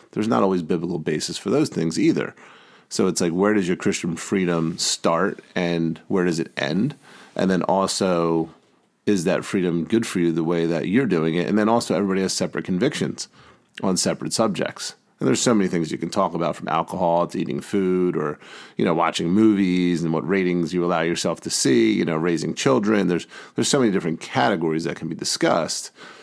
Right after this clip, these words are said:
But I think really what people need is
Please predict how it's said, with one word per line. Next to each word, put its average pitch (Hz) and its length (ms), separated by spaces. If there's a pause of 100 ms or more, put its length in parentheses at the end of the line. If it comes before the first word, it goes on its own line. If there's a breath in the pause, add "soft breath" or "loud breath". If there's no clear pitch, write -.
(240 loud breath)
But 90 400 (120)
I 95 140
think 98 240
really 98 360
what 85 200
people 90 280
need 90 640
is 85 680